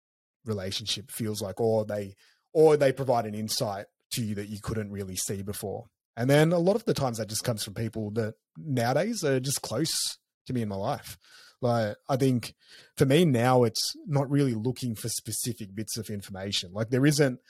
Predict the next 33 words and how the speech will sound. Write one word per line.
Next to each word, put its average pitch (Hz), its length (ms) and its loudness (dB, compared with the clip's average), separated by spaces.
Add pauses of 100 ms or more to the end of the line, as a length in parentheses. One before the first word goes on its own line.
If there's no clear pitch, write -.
(160)
a 113 100 -2
business 110 460 -8
leader 104 360 -10
out 107 280 -10
there 107 200 -8
that 107 120 -8
I - 20 -2
really 110 300 -4
wanna 101 180 -4
go. 98 320 -4
Like, 107 180 -2
five 139 280 2
years 110 180 -4
ago, 123 220 2
there 135 100 2
were 113 160 2
all 120 140 2
the, 110 200 -4
I 120 60 0
had 123 80 0
a 113 60 -4
list 107 320 -6
of, 107 100 -10
like, 98 180 -8
ten 131 280 0
business 117 320 -4
leaders 107 220 -4
that 107 80 -2
I'd 107 140 -2
love 110 200 0
to 127 100 2
have 110 120 0
a 107 180 2